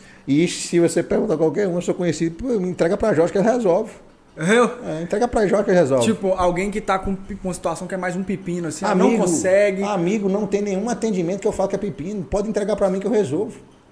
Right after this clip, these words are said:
Speaker 1: E fim.
Speaker 2: Você dá prazo?
Speaker 1: O que eu não resolvo é que não tem resolução. Não fala
Speaker 2: Milagre,
Speaker 1: de um
Speaker 2: milagre você não faz, né?
Speaker 1: Não tem resolução,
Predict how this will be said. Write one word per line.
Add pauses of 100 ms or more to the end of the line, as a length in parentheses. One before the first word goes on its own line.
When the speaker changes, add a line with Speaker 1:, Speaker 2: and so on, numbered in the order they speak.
(100)
Speaker 1:
E
fim. (840)
Speaker 2:
Você
dá
prazo?
Speaker 1:
O
que
eu
não
resolvo (260)
é
que
não
tem
resolução. (1040)
Não
fala
Speaker 2:
Milagre,
Speaker 1:
de
um
Speaker 2:
milagre
você
não
faz,
né?
Speaker 1:
Não
tem
resolução,